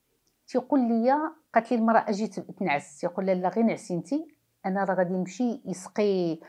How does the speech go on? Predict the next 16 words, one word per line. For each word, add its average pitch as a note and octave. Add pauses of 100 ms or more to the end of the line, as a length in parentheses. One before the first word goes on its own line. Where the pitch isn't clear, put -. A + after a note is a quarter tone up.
(120)
الاحواض A#3+
ديالو، G3
يسقي -
الغرس، G3+
غيسقي A3+
في A3+
الليل B3+
باش A#3+
تيشرب G#3
الماء، G3 (340)
ولا D#4+
غد A3
لي B3
الصباح C4+
تيكون A#3+
مزيان. C#3+